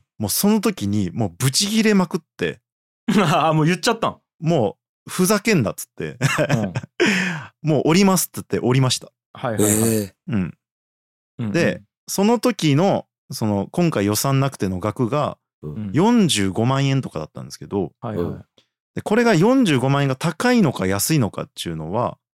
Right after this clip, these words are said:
Speaker 2: うん。
Speaker 1: もう人それぞれだから、
Speaker 3: うん。
Speaker 1: もういいとして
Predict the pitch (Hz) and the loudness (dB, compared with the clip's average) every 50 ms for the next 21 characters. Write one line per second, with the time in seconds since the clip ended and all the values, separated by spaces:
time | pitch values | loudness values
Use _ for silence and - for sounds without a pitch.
0 | _ - - 123 113 104 101 92 95 _ _ _ - 147 165 131 98 - - - | _ -12 -10 -8 -8 -8 -10 -12 -14 _ _ _ -4 -2 0 0 0 -2 -4 -6
1 | - 175 170 160 185 175 180 165 147 117 98 92 82 87 85 - 85 85 98 107 | -4 -2 -2 0 0 0 0 0 0 0 0 0 -2 -4 -6 -6 -6 -4 -2 -2
2 | 90 78 - _ _ _ _ _ _ - 80 - 107 101 98 113 104 90 80 - | -2 -4 -6 _ _ _ _ _ _ -14 -10 -10 -8 -6 -4 -4 -4 -4 -4 -8
3 | - _ _ _ _ _ _ _ _ - 147 151 127 - 90 - - - - - | -12 _ _ _ _ _ _ _ _ -4 -2 -2 -2 -2 -4 -6 -8 -8 -10 -12
4 | - _ | -12 _